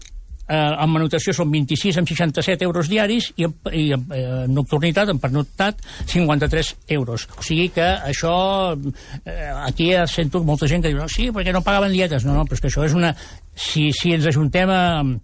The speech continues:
Si, si, si ens centrem ben bé en els quilòmetres que fas i tal, això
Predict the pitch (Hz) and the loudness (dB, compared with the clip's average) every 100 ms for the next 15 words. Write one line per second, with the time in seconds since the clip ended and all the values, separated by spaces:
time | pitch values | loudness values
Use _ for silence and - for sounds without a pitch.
0 | - - - - - - 151 185 170 135 | -12 -20 -20 -20 -20 -8 -4 -2 -2 -2
1 | 160 151 - 165 151 139 156 202 196 202 | -4 -4 0 2 2 2 2 2 2 2
2 | 196 160 - 156 175 165 - 147 143 131 | 2 0 -2 0 2 0 -2 -2 0 0
3 | 143 202 190 156 185 | 0 0 0 0 0